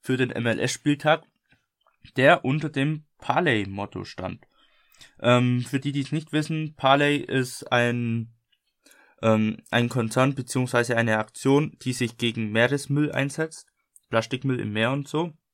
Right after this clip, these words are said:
Und da hat die M L S immer eine Kooperation mit Adidas, Parlay, ähm, dass sie jedes Jahr Parlay-Trikots rausbringen, in zwei verschiedenen Farben immer,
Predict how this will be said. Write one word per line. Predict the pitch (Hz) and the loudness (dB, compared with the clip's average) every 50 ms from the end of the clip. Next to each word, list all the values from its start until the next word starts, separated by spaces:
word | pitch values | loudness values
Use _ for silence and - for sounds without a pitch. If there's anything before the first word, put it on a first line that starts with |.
| _ _ _ _ _ _ _ _ _ - | _ _ _ _ _ _ _ _ _ -6
Und | 117 131 120 | -4 -2 2
da | 127 123 127 | 4 4 4
hat | 135 131 | 4 2
die | 127 117 - | -2 -4 -4
M | 123 127 | -2 -2
L | 123 120 | -2 -2
S | - 123 123 | -2 -4 -4
immer | - 127 123 117 | -4 -4 -2 -2
eine | 120 120 117 | -2 -2 -4
Kooperation | 113 - - 117 113 - 107 107 104 - - 139 147 143 | -6 -6 -8 -6 -6 -6 -6 -6 -8 -4 -2 -2 -2 -2
mit | 117 110 - - | -4 -8 -6 -6
Adidas, | 123 127 123 117 - 120 117 117 | -4 -4 -4 -6 -8 -8 -8 -10
Parlay, | - - 113 117 113 117 117 117 117 _ _ _ _ - - - - - - _ _ _ _ | -6 0 2 2 2 2 0 -2 -6 _ _ _ _ -20 -20 -20 -20 -20 -20 _ _ _ _
ähm, | - 120 120 120 113 113 113 113 - - _ _ _ | 2 4 4 4 4 2 0 -2 -6 -10 _ _ _
dass | - 123 120 123 | 2 2 2 2
sie | - 123 117 113 | -2 -6 -6 -2
jedes | 113 123 131 131 123 - - | -2 -2 0 -2 -4 -2 0
Jahr | 117 113 117 123 135 147 - _ _ _ _ _ _ _ _ _ _ _ - _ - | 2 4 4 2 2 -2 -8 _ _ _ _ _ _ _ _ _ _ _ -20 _ 0
Parlay-Trikots | - 120 120 123 113 110 113 _ - - - 147 151 - 143 139 - 139 | 2 2 2 2 0 -2 -4 _ -8 -8 -8 -6 -2 -2 -2 -2 0 0
rausbringen, | 127 131 131 - - - - 135 139 139 135 135 | 0 0 0 -4 -8 -6 -6 -4 -2 -4 -4 -6
in | 113 110 | -8 -8
zwei | - - 117 110 | -2 0 0 0
verschiedenen | - 123 - - 117 113 - 107 104 | 0 -4 -6 -8 -10 -8 -10 -10 -8
Farben | - 110 113 127 - 147 143 | -4 0 0 0 0 0 -4
immer, | 131 135 143 147 160 175 | -4 -2 -2 -2 -4 -4